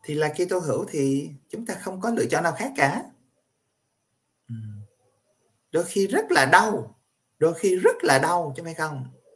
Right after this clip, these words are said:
Nhưng mà vẫn phải yêu. <laughs> Đấy, nên, nên là thôi thì xin Chúa ban ơn thêm sức cho mỗi chúng ta. Chắc chắn rồi, Chúa chắc chắn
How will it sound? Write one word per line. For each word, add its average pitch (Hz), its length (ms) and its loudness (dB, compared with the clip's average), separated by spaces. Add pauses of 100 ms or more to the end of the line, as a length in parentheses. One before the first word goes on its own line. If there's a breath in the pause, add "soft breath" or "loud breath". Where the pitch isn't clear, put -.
(1000)
Nhưng 123 140 -2
mà 123 60 0
vẫn 120 200 -4
phải 156 100 -4
yêu. 139 280 2 (180)
<laughs> - 0 - (4000 loud breath)
Đấy, 117 200 -4
nên, 123 280 4
nên 123 240 6
là 90 760 0 (580)
thôi 139 220 4
thì 101 400 -2 (500)
xin 127 320 2
Chúa 135 140 4
ban 123 180 2
ơn 110 200 -2
thêm 107 160 -4
sức 135 260 -4
cho 101 100 -4
mỗi 95 280 -10
chúng 117 160 -8
ta. 92 240 -10 (220)
Chắc 220 140 2
chắn 233 160 2
rồi, 175 180 2 (540)
Chúa 135 180 4
chắc 147 180 -4
chắn 127 260 -2